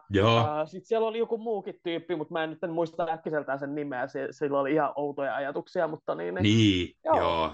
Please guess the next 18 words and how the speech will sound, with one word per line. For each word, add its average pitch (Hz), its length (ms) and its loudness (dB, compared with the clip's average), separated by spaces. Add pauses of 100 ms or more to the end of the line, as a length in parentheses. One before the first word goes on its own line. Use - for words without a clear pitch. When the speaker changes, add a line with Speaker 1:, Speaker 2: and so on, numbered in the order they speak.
(120)
Speaker 1:
joo. 76 340 -10 (220)
Niin 180 160 4
ja, 170 100 6
ja, 147 340 6
niin 139 100 2
ja 131 80 4
Batroomin 90 580 0 (320)
Sami 85 320 -2
oli 76 200 -2
ja, 78 200 -6 (100)
ja, - 120 -12 (140)
Speaker 2:
Niin 160 200 0
Speaker 1:
ja 123 80 -8
Speaker 2:
oli. 135 160 -10 (480)
Speaker 1:
M-, - 640 -10 (220)
mitä 151 160 -4
hemmettiä? 104 680 -6 (600)
Speaker 2:
Joo. 269 240 -8